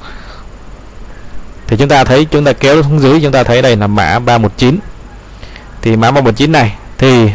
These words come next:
nó ngoài cái ba bốn gạch, ba bốn bốn gạch một thì chúng ta còn thêm một cái cột nữa. Tức là chúng ta sẽ có thêm một cái mục là ba một chín. Chúng ta copy sang cái mục là đối với ba ba tám,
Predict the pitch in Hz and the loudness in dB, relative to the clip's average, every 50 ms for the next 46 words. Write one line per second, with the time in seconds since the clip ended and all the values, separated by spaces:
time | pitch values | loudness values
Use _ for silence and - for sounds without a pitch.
0 | - - 120 131 147 151 147 135 127 113 107 104 139 139 143 135 131 127 123 123 | -2 -2 0 0 0 2 2 4 4 2 2 0 0 0 2 2 4 4 4 2
1 | 123 120 117 127 147 175 190 180 - - - - - - - - - - - - | 2 2 2 2 0 -2 -4 -6 -10 -16 -18 -20 -20 -20 -20 -20 -20 -16 -8 -6
2 | - 101 - - - - - - 90 123 120 120 127 135 147 147 135 151 165 175 | -6 -6 -6 -10 -20 -20 -16 -8 -2 -2 0 0 2 0 2 2 2 2 2 2
3 | 208 208 113 131 123 110 - - - - 104 95 117 127 - 131 127 120 113 - | 0 0 2 2 2 2 0 -2 -4 -4 -2 -2 -2 0 2 2 2 2 2 0
4 | 104 104 95 - - 139 143 127 120 107 117 123 - 123 101 - 104 104 90 82 | -2 -2 0 0 2 2 2 2 2 2 0 0 0 0 0 0 -2 -2 -2 -2
5 | 101 120 123 - - - - - - - - - - - - - - - - - | -2 -4 -6 -10 -16 -18 -20 -20 -20 -20 -20 -20 -20 -20 -20 -20 -20 -20 -20 -20
6 | - - - - - - - - - - - - - - - - - - - - | -20 -20 -20 -20 -20 -20 -20 -20 -20 -20 -20 -20 -20 -20 -20 -20 -20 -20 -20 -20
7 | - - - - - - - - - - - - - - - - - - - - | -18 -20 -20 -20 -18 -18 -18 -16 -16 -18 -18 -18 -18 -16 -14 -14 -14 -14 -16 -16
8 | - - - - - - - - - 147 151 135 107 123 143 139 139 131 127 123 | -16 -16 -18 -18 -18 -18 -14 -4 -2 0 2 2 2 0 0 2 2 2 4 2
9 | 113 - 110 95 101 104 - 113 120 135 135 - 143 139 131 123 117 107 98 - | 2 2 0 -2 -2 0 2 2 2 2 2 2 2 4 4 4 2 2 0 0
10 | 123 135 139 120 - - - - - - - - - - - 107 120 120 113 107 | 0 0 0 0 0 -4 -14 -18 -18 -16 -16 -14 -14 -10 -4 0 0 2 0 0
11 | - - 123 127 147 190 - - - - - - 120 - - 113 113 - - 135 | 0 0 0 0 0 -2 -8 -12 -16 -16 -10 -10 -6 -4 -2 -2 -2 0 0 -2
12 | - - - - - 127 117 113 113 110 104 110 107 107 113 120 123 117 110 - | -2 -2 -4 -4 0 0 0 0 0 -2 0 0 0 0 2 2 0 0 -2 -2
13 | - 98 95 92 90 92 95 101 107 120 123 120 117 113 107 110 104 101 - - | -8 -4 -4 -2 -2 0 0 2 2 2 2 2 0 0 2 2 0 0 0 0
14 | 104 110 113 123 143 | 0 0 0 0 -2